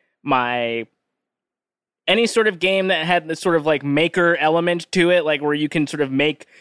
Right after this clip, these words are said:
your own wh-, whatever version of the game, like, a, you know, like, uh, like Roller Coaster Tycoon or something. Just try to, like, make, like, an ins-, just, like, make an insane roller coaster, the craziest thing that you could make and have it work,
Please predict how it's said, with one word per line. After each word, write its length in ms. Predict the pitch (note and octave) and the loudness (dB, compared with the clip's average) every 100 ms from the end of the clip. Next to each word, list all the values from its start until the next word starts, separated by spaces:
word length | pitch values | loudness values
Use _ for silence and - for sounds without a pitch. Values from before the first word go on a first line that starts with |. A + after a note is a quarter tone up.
| _ | _
your 220 | D#3 D#3 | 0 2
own 640 | C#3 D#3 D#3 D3 D3 C#3+ C#3+ _ _ | 2 2 2 2 0 -2 -6 _ _
wh-, 300 | - D3+ D#3 | -4 0 0
whatever 440 | D3+ D3+ C#3+ D3 D#3+ | 2 2 2 2 0
version 340 | C#3+ D#3 D3 | 2 0 0
of 80 | D#3 | -2
the 60 | C#3+ | -2
game, 200 | D3 D3+ | 0 0
like, 140 | C#3 | 0
a, 60 | C#3 | -2
you 200 | C3+ D3 | -2 -2
know, 240 | B2+ A#2 - | 0 -2 -4
like, 200 | E3 D3 | -2 0
uh, 360 | D#3+ D3+ C#3+ C3+ | 2 2 2 2
like 120 | C3+ | -2
Roller 320 | C3+ D3 E3+ E3 | 0 2 2 2
Coaster 340 | F3 E3 E3+ | 0 0 -2
Tycoon 580 | C#3+ D#3+ D3+ F3 D#3+ D#3+ | 0 0 0 2 2 2
or 120 | D3+ | 0
something. 680 | - D#3 D3 D#3+ D3 C#3+ C#3 - - - | -2 -2 0 0 0 -2 -6 -12 -20 -4
Just 180 | E3 D#3 | -2 0
try 180 | F3 D#3+ | 2 2
to, 100 | D#3 | 2
like, 240 | E3 D3+ | -2 -2
make, 460 | D3+ E3+ F#3+ F3+ - _ _ _ _ _ _ _ _ _ _ _ _ - | 0 2 2 -2 -14 _ _ _ _ _ _ _ _ _ _ _ _ -2
like, 300 | F#3 D#3+ E3 F3 | 0 0 -2 0
an 140 | F#3 | 2
ins-, 260 | F3 D#3+ - | 2 -2 0
just, 240 | F#3+ F#3 | 0 2
like, 120 | F#3 | 2
make 220 | F3 G#3 | 2 2
an 60 | A#3 | 2
insane 680 | G3 E3 - D#3+ D#3+ E3 D#3+ | 0 -2 -2 0 2 0 2
roller 220 | D#3+ D#3+ | 2 2
coaster, 320 | E3+ D#3+ F3+ | 2 2 0
the 80 | D3 | 0
craziest 500 | - F#3 E3 E3+ - | 0 0 2 0 0
thing 200 | E3 D#3+ | 0 0
that 160 | D#3 C#3+ | 0 -2
you 120 | D3+ | -4
could 180 | D#3+ C#3 | -2 0
make 320 | C#3 C#3+ C#3 | 0 0 -2
and 140 | D3 C#3+ | -2 0
have 240 | D3+ C#3+ | 0 0
it 140 | C#3 A#2+ | -2 -2
work, 480 | B2 B2+ D3 - | 0 0 -2 -8